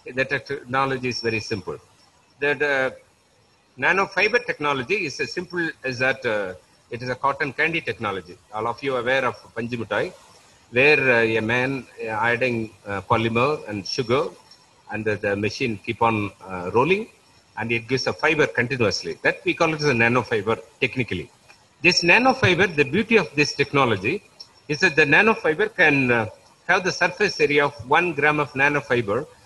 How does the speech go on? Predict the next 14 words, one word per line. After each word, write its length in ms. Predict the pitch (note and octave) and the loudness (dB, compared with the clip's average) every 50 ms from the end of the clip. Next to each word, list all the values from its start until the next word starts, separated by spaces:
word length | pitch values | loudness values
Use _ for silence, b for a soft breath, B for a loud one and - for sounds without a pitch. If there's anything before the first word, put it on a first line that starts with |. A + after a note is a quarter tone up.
| b b b | b b b
is 180 | - C#3+ C#3 - | -2 -2 2 2
equal 300 | E3+ F#3+ - - F3 D#3 | 2 2 4 2 2 2
to 160 | - D3+ C#3+ - - | 2 -2 -4 -2 0
ten 180 | D3+ D3 D3 - | 0 0 0 0
thousand 340 | - C#3 A#2+ - B2+ A2+ G#2+ | -4 -6 -6 -4 -4 -2 -2
meter 200 | A2+ A2 - G#2 | -4 -4 -4 -8
square. 280 | - - - D#2+ C2+ - _ | -8 -6 -8 -8 -8 -8 _
Roughly 300 | - A2+ A2 - E3+ E3 | -4 -4 -2 0 -4 -4
one 500 | D3 B2+ B2+ C#3+ D#3 E3+ F#3+ G#3 G#3+ A3 - _ _ _ _ _ _ _ _ _ _ _ _ _ _ - - - - B2 A#2+ | -4 0 0 0 0 0 0 -4 -8 -10 -14 _ _ _ _ _ _ _ _ _ _ _ _ _ _ -20 -18 -12 -8 -8 -6
square, 320 | A2+ - - C3 A#2 A2 | -6 -2 0 0 0 0
one 500 | G#2+ G#2+ B2+ C#3 D3+ D#3 D#3+ D#3+ D#3+ D#3 C3 - | 2 4 4 4 4 2 -2 -4 -6 -8 -2 -2
hectare 320 | D3+ D3 - - E3 D3+ | -2 -2 0 -4 -2 -2
of 160 | C#3 A#2+ - | -2 -4 -2
land 320 | A#2 B2 B2+ A#2+ F#2+ D#2+ | 0 2 2 2 0 -2